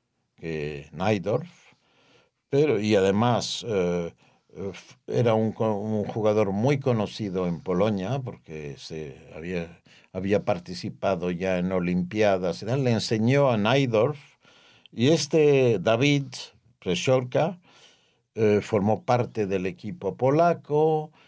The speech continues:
llegó a ser, eh, presidente de la Federación Polaca, o sea, ostentó un cargo importante. Yo sé también de que era un compositor de ajedrez, hizo, eh,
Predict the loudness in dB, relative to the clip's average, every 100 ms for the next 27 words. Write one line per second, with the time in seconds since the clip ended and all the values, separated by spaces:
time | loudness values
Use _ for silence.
0 | _ _ -2 2 4 4 4 4 2 2
1 | 0 0 0 4 4 2 -4 -10 -8 -8
2 | -10 _ 0 0 2 -2 0 2 0 -2
3 | -2 -2 -2 -4 -6 -4 -6 -6 -4 -4
4 | -4 -2 0 0 -2 -6 -8 -8 -12 -20
5 | -16 -14 -14 -16 -18 -16 -12 -6 -6 -4
6 | -2 -2 -2 -6 -4 -4 -4 -2 -4 -2
7 | -8 -10 -20 -2 0 0 0 -2 2 2
8 | 2 2 2 2 0 -2 -2 -4 -2 0
9 | 2 2 0 -4 -4 -4 -8 -6 -12 -2
10 | -2 -2 -4 -4 -4 -6 -8 -10 -12 -16
11 | _ _ _ _ -8 -2 2 4 2 -4
12 | -4 0 0 -2